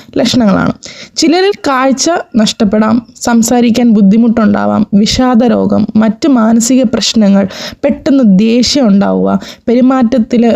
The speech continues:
ഏഹ്, എന്തെങ്കിലും ചേഞ്ച് ഉണ്ടാവുക, അതായത് മൂഡ് ചേഞ്ച് ഒക്കെ ഉണ്ടാവുക, എല്ലുകളുടെ ആരോഗ്യം മോശമാവുക, പെട്ടെന്ന് കാലും കൈയും ഒക്കെ ഭയങ്കര തരിപ്പും വേദനയൊക്കെ ഉണ്ടാവുക, ഇതും നമ്മുടെ വൈറ്റമിൻ ബി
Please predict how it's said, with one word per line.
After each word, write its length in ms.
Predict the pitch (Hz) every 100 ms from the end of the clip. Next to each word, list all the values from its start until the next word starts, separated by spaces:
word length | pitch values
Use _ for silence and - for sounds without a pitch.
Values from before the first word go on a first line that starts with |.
| - 196
ഏഹ്, 360 | 202 202 196 196 - -
എന്തെങ്കിലും 420 | 220 214 220 226
ചേഞ്ച് 360 | 190 214 220 202
ഉണ്ടാവുക, 240 | 196 190
അതായത് 180 | 202 214
മൂഡ് 320 | 220 233 247 - -
ചേഞ്ച് 340 | - 220 220 214
ഒക്കെ 180 | 214 208
ഉണ്ടാവുക, 360 | 202 190 190 196 196 - - -
എല്ലുകളുടെ 500 | 208 233 247 240 226
ആരോഗ്യം 500 | 208 202 214 202 220 208
മോശമാവുക, 640 | 202 202 - 208 190 190 95
പെട്ടെന്ന് 480 | 202 214 226 226 214 208
കാലും 340 | 208 202 214 214
കൈയും 220 | 214 214
ഒക്കെ 160 | 202 214
ഭയങ്കര 320 | 196 208 208 190
തരിപ്പും 460 | 208 202 - 226 208
വേദനയൊക്കെ 560 | 202 208 214 208 -
ഉണ്ടാവുക, 540 | 202 202 95 95 95 95 - - - -
ഇതും 300 | 302 262 339 - - -
നമ്മുടെ 280 | 214 226 226
വൈറ്റമിൻ 420 | 214 202 220 226
ബി 120 | 214